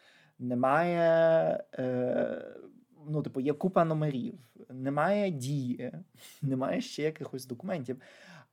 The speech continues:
е, ну, типу, якихось там можливостей, щоб все зробити швидше, але при цьому, при всьому, все, ну, я не можу сказати, що перфекційно,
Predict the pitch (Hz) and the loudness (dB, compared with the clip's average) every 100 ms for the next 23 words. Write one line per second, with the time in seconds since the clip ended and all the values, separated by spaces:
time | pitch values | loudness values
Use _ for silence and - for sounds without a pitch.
0 | _ - 135 135 143 143 135 139 135 - | _ 2 4 6 4 4 4 4 0 0
1 | 151 151 139 147 170 190 127 - 151 127 | 2 2 2 -2 -2 0 -2 -4 -8 -8
2 | 131 135 135 143 139 135 117 123 127 - | -8 -8 -4 -2 -2 -4 -4 -6 -8 -12
3 | - 113 - - - - 143 - 165 - | -10 -10 -8 -10 -10 -10 -12 -10 -14 -10
4 | 160 151 156 151 269 349 190 - 175 175 | -12 -12 -16 -12 -10 -8 -6 -2 0 2
5 | 180 190 - _ _ 151 160 139 110 120 | 0 -4 -10 _ _ -8 -6 -6 -10 -16
6 | _ _ 131 117 147 196 - 156 - - | _ _ -6 -4 -6 -6 -6 -8 -8 -10
7 | 117 - 113 - - 262 131 123 | -12 -10 -14 -10 -4 -2 -2 -4